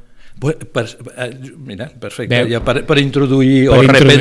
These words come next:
Speaker 1: reprendre, per reprendre
Speaker 2: Sí,
Speaker 1: el
Speaker 2: sí.
Speaker 1: fil.
Speaker 2: Aquest lligam entre escola, pares,
Speaker 1: Efe-,
Speaker 2: pares, escola.
Speaker 1: efectivament, absolutament imprescindible, necessari, convenient,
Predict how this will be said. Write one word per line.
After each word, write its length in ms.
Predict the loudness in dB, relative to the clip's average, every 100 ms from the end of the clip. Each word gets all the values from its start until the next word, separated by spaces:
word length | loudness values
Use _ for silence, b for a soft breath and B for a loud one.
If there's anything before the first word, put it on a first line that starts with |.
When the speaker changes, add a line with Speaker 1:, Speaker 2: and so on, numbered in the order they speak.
| 2
Speaker 1:
reprendre, 100 | 0
per 100 | 0
reprendre 420 | 0 2 0 0 2
Speaker 2:
Sí, 60 |
Speaker 1:
el 100 | 2
Speaker 2:
sí. 140 | 2 0
Speaker 1:
fil. 180 | -2 -4 -4
Speaker 2:
Aquest 380 | 2 2 2 -4
lligam 560 | -2 0 2 2 2
entre 260 | 0 0 -2
escola, 440 | 0 2 2 2
pares, 340 | -2 -2 -2 -2
Speaker 1:
Efe-, 80 | -2
Speaker 2:
pares, 240 | -2 -2
escola. 380 | -2 0 -2 -2
Speaker 1:
efectivament, 920 | -8 -12 -16 -14 -12 -10 -10 -10 -12
absolutament 1040 | -10 -10 -10 -12 -10 -10 -12 -8 -8 -6 -8
imprescindible, 1300 | -8 -8 -8 -8 -8 -10 -10 -8 -10 -8 -8 -8 -8
necessari, 1120 | -10 -12 -14 -16 -10 -8 -6 -8 -8 -6 -6 -8
convenient, 1040 | -8 -10 -8 -10 -6 -4 -2 -4 -4 -8